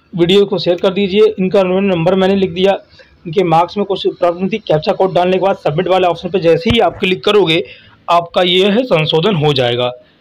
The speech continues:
ठीक। इस तरीके से मैसेज आ जाएगा कि हाँ आपका फॉर्म संशोधन हो चुका है। अब अपना क्या है, आप लोगों को, अ, next step जो आती है वो उसका final print निकाल के कॉलेज में जमा करना होता है,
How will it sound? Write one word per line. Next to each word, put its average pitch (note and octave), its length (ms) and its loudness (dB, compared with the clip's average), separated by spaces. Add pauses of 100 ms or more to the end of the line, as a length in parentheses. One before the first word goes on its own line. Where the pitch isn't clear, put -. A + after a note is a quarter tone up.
(120)
ठीक। B3+ 160 0
इस G#3+ 120 -2
तरीके F#3 320 0
से G#3 100 0
मैसेज F#3 340 0
आ F#3 80 2
जाएगा G3 240 2
कि G#3 140 -2
हाँ F3 200 0
आपका D#3+ 240 -2
फॉर्म E3+ 260 0
संशोधन D#3 500 0
हो D3 80 0
चुका F3 280 -2
है। A3 160 -2 (500)
अब F3 100 -2
अपना F#3 260 0
क्या G3 200 0
है, G#3 100 4
आप F3 160 2
लोगों F3 180 2
को, F3+ 360 2
अ, D#3+ 180 4
next F#3+ 300 0
step F#3+ 240 0
जो F3+ 100 2
आती E3 300 0
है G3 100 2
वो G3 140 0
उसका F3+ 320 -2 (600)
final F3+ 300 0
print F#3 280 -4
निकाल D#3+ 320 0
के G3 160 0
कॉलेज E3+ 300 0
में G3 120 0
जमा E3+ 200 0
करना D#3+ 280 -2
होता B2+ 340 -6
है, A#2 80 -16